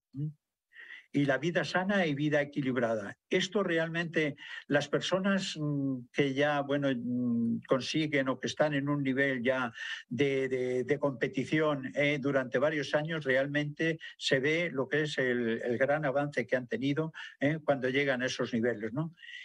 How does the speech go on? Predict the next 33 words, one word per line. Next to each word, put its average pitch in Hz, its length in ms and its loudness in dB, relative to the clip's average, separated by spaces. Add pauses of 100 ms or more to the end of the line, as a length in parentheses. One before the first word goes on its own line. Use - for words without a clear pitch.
(300)
Y 160 140 2
también, 170 760 0
lógicamente, 165 680 0
el 143 100 0
carácter 170 480 0
lúdico 180 360 0
e 165 80 2
independencia. 127 640 0
También 170 420 0
tenemos 180 400 0
que 175 100 0
darles 180 400 0
libertad 139 520 0
a 151 100 2
ellos, 143 420 -2 (300)
no 180 320 2
te-, 190 180 -2
no 165 160 2
estar 190 380 2
también 160 480 0
presionando, 151 1080 0 (120)
¿eh? 165 180 -2 (300)
Porque 123 220 0
también 151 280 0
ocurre 160 640 0
en 127 100 -2
el 139 100 2
mundo 147 300 0
de 135 80 2
la 127 80 2
discapacidad 117 760 -2
intelectual, 113 720 -2
que 107 200 -2